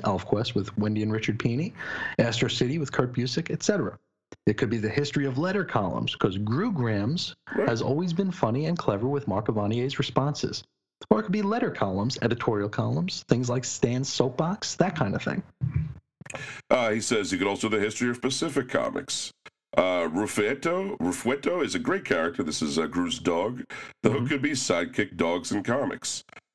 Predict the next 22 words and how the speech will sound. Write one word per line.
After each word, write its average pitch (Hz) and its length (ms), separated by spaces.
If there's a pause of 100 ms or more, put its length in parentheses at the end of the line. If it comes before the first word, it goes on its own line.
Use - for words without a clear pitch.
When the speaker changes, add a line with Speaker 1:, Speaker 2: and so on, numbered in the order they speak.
(340)
Speaker 2:
Hell, 185 300
you 101 60
could 98 140
do 107 100
the 95 120
history 104 340
of 87 100
nacho 87 440
cheese. - 520
I - 60
don't 131 180
know 71 120
how 80 120
long 85 320
a 85 40
history 117 360
that 101 180
would 95 140
be, 98 160
but, 101 200
uh, 80 160 (100)
okay. 80 200